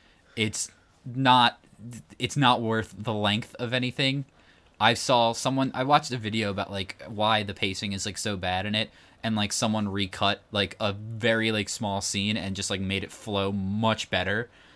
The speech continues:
And I'm like, "I don't know. This, this could have been so much better than it was." So if anyone has, see, and I guess just getting down into, like, the first episode here, it did not do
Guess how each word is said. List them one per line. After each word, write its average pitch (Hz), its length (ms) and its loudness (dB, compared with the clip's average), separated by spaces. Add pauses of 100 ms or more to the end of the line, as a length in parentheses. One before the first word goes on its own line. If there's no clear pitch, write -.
(100)
And 104 80 -4
I'm 101 60 0
like, 92 320 -2 (920)
"I 107 100 2
don't 98 160 0
know. 90 280 -4
This, - 240 2
this 127 340 0
could 143 140 2
have 123 100 0
been 113 120 0
so 143 460 6
much 135 240 4
better 117 300 4
than 104 160 2
it 104 100 -2
was." 95 280 0
So 98 340 2 (340)
if 131 220 0
anyone 170 400 4
has, 127 640 0 (120)
see, 165 300 2 (180)
and 135 240 2 (320)
I 135 60 -2
guess 139 240 4
just 113 200 -6
getting 120 320 2
down 101 260 4
into, 98 300 -2
like, 92 180 -2
the 101 60 -6
first 98 280 -4
episode 92 420 -4
here, 90 300 -6 (380)
it 160 200 6
did 104 160 0
not 123 400 6 (240)
do 117 400 2